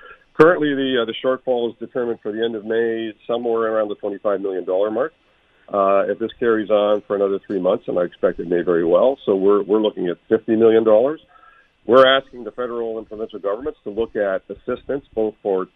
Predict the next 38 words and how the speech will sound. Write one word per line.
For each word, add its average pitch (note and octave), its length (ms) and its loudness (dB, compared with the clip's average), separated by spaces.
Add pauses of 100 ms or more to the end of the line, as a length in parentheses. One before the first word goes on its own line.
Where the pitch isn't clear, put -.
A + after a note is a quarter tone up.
(140)
transit B2+ 600 0
and A#2 380 2
for G#2+ 440 2
other B2 440 0 (240)
cost B2 360 2
issues A#2 460 -8
that, G2 300 -2
uh, G#2 40 0
are G2 480 0 (140)
covid A2+ 400 0
related, A2+ 480 0 (600)
to A2+ 80 0
offset A#2+ 560 2
that, G#2+ 300 -2
uh, G#2+ 380 -2
assistance, A2+ 560 -6 (720)
uh, G2 280 4 (280)
and, A#2 200 2
and, A2+ 240 0
and A2 260 0
burden A#2+ 380 2
for G#2+ 160 -4
the G2+ 80 2
municipality. G#2 840 -2
But A2+ 140 2
at - 60 -20
the A#2 120 -8
same D3+ 220 4
time, C3 400 2 (300)
uh, G2+ 280 0
should A#2+ 160 -4
that A2+ 200 0
not A#2 240 0
come G#2 240 -2
through, A#2 260 -2
we B2+ 200 -8
do D3 260 0
have A2 160 2